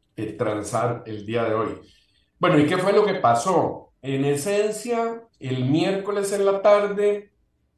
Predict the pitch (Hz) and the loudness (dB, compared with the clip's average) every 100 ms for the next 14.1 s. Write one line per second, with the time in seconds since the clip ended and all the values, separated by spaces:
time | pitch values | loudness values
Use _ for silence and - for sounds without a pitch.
0 | _ - - 160 156 185 185 185 185 - | _ -20 -2 0 0 -2 -2 -2 -4 -4
1 | 180 165 185 185 185 - _ _ _ - | -6 -4 -2 0 -2 -6 _ _ _ -20
2 | 117 160 160 156 160 160 160 160 151 160 | -2 0 0 -2 -2 -2 -2 -4 -2 0
3 | 170 135 127 131 143 160 165 - 131 120 | -2 -4 -4 0 2 0 -2 -6 -4 -4
4 | 123 - 185 170 156 151 151 - 120 120 | -4 2 4 6 4 2 -2 -4 -2 -2
5 | 120 127 156 160 165 - - _ _ _ | -2 0 2 2 0 -8 -14 _ _ _
6 | 151 151 151 151 160 160 165 165 160 131 | 2 4 4 4 2 0 -2 0 0 -2
7 | 120 131 127 143 139 123 - 135 143 151 | -8 -4 0 2 2 -2 -4 -2 2 2
8 | 151 170 175 160 175 - 135 147 147 175 | 2 2 2 0 -4 -6 -2 0 2 -2
9 | 170 - - _ _ - 120 104 127 131 | -6 -16 -20 _ _ -12 -10 -2 0 2
10 | 151 160 156 - 131 123 117 110 107 127 | 2 0 -6 -6 -8 -6 -6 -6 -4 -2
11 | 135 139 143 123 110 127 147 131 131 135 | 0 2 2 0 0 0 0 0 -2 -4
12 | - 131 - 143 117 110 110 107 110 123 | -4 -6 0 2 2 0 -4 -8 -4 0
13 | 139 147 139 147 165 180 160 170 185 - | 0 2 2 2 2 2 2 2 -4 -8
14 | - | -18